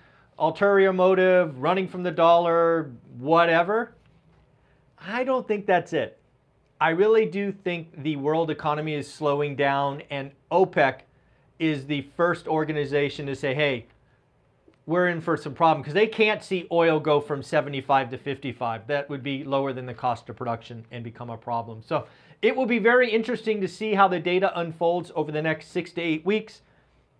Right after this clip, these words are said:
You know that I think the consumer broke two Saturdays ago.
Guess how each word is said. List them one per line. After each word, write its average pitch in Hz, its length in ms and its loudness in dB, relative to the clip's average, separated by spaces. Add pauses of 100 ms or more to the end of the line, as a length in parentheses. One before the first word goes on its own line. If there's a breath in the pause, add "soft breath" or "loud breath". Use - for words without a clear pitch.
You 185 220 0
know 180 200 4
that 160 200 -2
I 156 240 6
think 156 340 -6
the 135 140 -6
consumer 151 560 -6
broke 147 520 0 (600)
two 165 160 -2
Saturdays 151 600 2
ago. 156 340 0